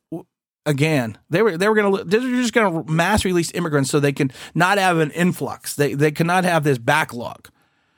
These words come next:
without court dates. <laughs> So we're just gonna let all these pe-, the brilliant plan of this was we're gonna let all these people in and just not give them a court date.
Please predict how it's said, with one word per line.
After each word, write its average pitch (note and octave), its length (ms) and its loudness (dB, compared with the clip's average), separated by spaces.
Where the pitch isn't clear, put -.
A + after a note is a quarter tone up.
without F3+ 400 2
court F3+ 260 0
dates. - 360 -14
<laughs> - 40 -16
So G#3 160 2
we're E4+ 140 2
just F4 120 -6
gonna D4+ 140 0
let C4 140 2
all C4 160 4
these B3 140 -4
pe-, - 120 -8
the F#3 160 2
brilliant E4 520 0
plan C#4 360 2
of F#3+ 80 2
this D#3+ 180 2
was F3+ 140 0
we're A#3+ 160 4
gonna F#4 160 2
let C#4+ 140 4
all D#4+ 180 4
these E4+ 160 0
people B3+ 400 0
in F#3 300 0
and E3 240 0
just F#3 180 -2
not G3 300 0
give G#3+ 100 2
them G#3 100 0
a F#3+ 40 0
court D#3+ 240 0
date. - 160 -16